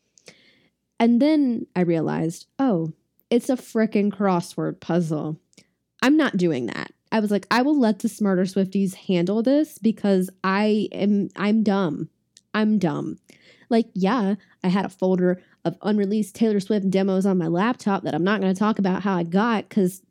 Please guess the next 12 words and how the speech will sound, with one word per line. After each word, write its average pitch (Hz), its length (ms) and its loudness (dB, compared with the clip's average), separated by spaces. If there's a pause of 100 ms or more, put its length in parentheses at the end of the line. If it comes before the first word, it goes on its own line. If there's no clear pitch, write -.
do 180 120 2
I 185 80 4
have 247 300 0
'em? 320 260 2 (460)
Not 165 320 2
as - 180 -2
far 269 340 0
as 254 460 -2 (560)
Republic 254 480 2
Records 247 480 2
is 190 140 0
concerned, 190 640 0